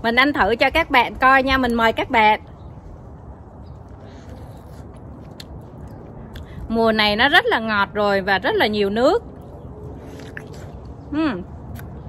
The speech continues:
Nó ngọt và rất là đậm đà luôn á mấy bạn. Nếu mà, theo mình nghĩ á, nếu mà bạn nào mà thích trồng cam á, thì nên mua cái loại này trồng nè. Cái vỏ nó cũng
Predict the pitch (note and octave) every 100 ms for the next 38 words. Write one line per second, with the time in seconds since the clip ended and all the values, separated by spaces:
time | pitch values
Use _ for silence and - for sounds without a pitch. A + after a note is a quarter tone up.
0 | - - - - - - - - - -
1 | - - - - - - - - - -
2 | - - - - - D#4 C#4+ A3+ F#3+ G3
3 | G3 E4+ G#4 G#3 G3+ D#3+ F#3+ G3 G3+ A3
4 | C4 D4 C4 G#3+ - - - - - -
5 | - - C#4 D#4+ A#3+ G#3 G3 - - -
6 | - - - - - - - - A#3 A#3
7 | G3 G3+ E3+ D4+ D4+ C#4+ C#4+ G3+ - G3+
8 | G3 F#3+ G3 F#3 - - - - - -
9 | - G#3+ G#3 B3+ B3+ C4 D4+ E4+ - -
10 | - - A3 G#3+ A#3 B3 B3 A#3+ D4+ C#4+
11 | A#3 G#3+ G3+ F#3+ G3 G3 G3 F3+ - -
12 | - - - D#4+ A#3+ C#3+ G#3+ D4 D4+ C#4+